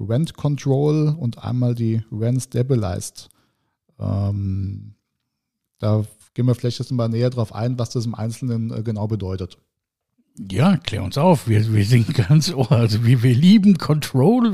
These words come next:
Speaker 2: solange es nicht nach oben geht, ähm, und, äh,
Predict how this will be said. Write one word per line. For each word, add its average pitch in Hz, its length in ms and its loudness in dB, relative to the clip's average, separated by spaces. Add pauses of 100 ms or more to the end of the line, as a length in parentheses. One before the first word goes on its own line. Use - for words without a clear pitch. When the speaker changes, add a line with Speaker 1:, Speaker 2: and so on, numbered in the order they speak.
Speaker 2:
solange 147 280 0
es - 120 -10
nicht 143 220 -2
nach 123 220 0 (500)
oben 185 360 8
geht, 160 440 6
ähm, 131 560 8
und, 127 300 4
äh, 123 200 4